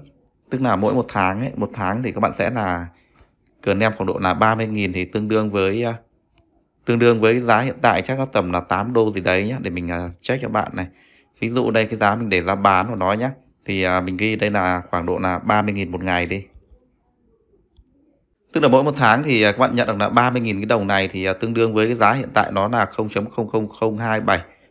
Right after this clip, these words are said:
không bốn này, thì nó tương đương với là tám chấm một đô nhá. Và cái sàn này thì, à, khi mà các bạn nhận được là nó không khóa, tức là các bạn có bao nhiêu thì bạn bán bấy nhiêu nhá. Thật ra thì cái, à,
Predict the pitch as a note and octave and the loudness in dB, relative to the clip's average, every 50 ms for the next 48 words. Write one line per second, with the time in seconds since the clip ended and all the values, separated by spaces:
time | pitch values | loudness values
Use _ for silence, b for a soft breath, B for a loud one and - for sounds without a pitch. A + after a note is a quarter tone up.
0 | b _ - A#2 A2 G#2+ G#2 G2+ G#2+ B2 C3 B2 G#2 B B B B B B _ | b _ -4 -2 -2 0 0 0 0 0 0 -2 -2 B B B B B B _
1 | - G2+ G2 A2 A2 B2 A#2+ A#2 A#2+ A#2 A#2 A2 G#2+ G#2+ A#2+ B2+ A#2 - - G2 | -2 0 0 2 2 2 2 4 4 4 4 4 2 2 2 2 0 0 2 2
2 | F#2+ G#2 G#2 B2 C3 - - A2 A2+ C3 C#3 - - - A#2+ A#2+ A#2 A#2 A2+ A2 | 2 2 2 0 -6 -4 -2 -2 0 0 0 -2 -2 0 2 4 4 4 2 2
3 | A#2+ C3 C3 B B B B B _ - G#2+ G#2+ G#2 G#2 G#2 - G#2+ A2+ A#2+ C3 | 0 -4 -4 B B B B B _ 2 4 4 4 4 2 2 2 2 2 0
4 | - - A#2+ G#2+ G#2 A2 G#2+ G2+ G#2 G#2+ - A2 G#2 G2+ G2 F#2+ F2 - - _ | 0 2 0 2 4 2 2 2 2 0 -2 0 0 2 2 0 0 -4 -10 _
5 | _ - C3 B2+ A#2+ A#2+ A2 G2+ G2 F#2 F#2 - - A2 G2+ - A#2 A2 G#2 A#2+ | _ -2 -2 0 2 2 2 4 4 2 0 -2 -2 -4 -2 -2 -2 -4 0 0
6 | A2+ - - - G2 G2+ G#2 - A#2 A2 - - G#2 G2+ G2+ B2 - D3+ D3 B2 | 0 0 0 -2 -4 -4 -2 -6 -8 -8 -2 2 4 4 4 2 0 -2 -2 -2
7 | G2+ G#2 G#2 - - - - G2 G#2+ B2 B2 A#2+ A#2+ A#2 A#2 A2 A2 - G2+ G2+ | -2 0 -2 -4 -4 -2 0 2 2 2 2 0 2 0 0 0 0 -2 -4 -4
8 | - - - F#2+ F#2+ G2+ A#2 A#2 B2 B2+ B2 A#2 A2+ A2 A2+ B2 C3 C3 - b | -4 -2 -2 -2 0 0 0 -2 0 0 2 2 0 0 0 -2 -2 -4 -8 b
9 | b b b b b b b _ _ - - - A#2 A#2+ A#2+ A#2+ A#2+ G#2+ G2+ - | b b b b b b b _ _ -4 -2 2 4 6 4 6 4 0 0 2
10 | G#2+ G#2+ A2 A2+ A#2 B2 B2 A#2+ B2 | 4 4 4 4 2 2 2 2 0